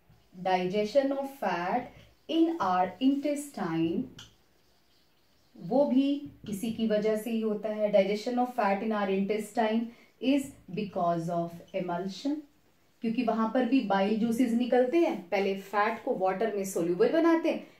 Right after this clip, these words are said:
फिर एंजाइम अपना एक्शन करते हैं, तभी हमारा फैट डाइजेस्ट होता है। और फोर्थ क्या है?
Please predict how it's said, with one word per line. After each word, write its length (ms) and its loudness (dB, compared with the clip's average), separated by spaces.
फिर 140 -2
एंजाइम 480 -2
अपना 380 -8
एक्शन 340 2
करते 300 0
हैं, 280 4
तभी 200 8
हमारा 320 0
फैट 560 -6
डाइजेस्ट 600 -4
होता 240 -6
है। 300 -8
और 180 0
फोर्थ 580 2
क्या 160 2
है? 400 0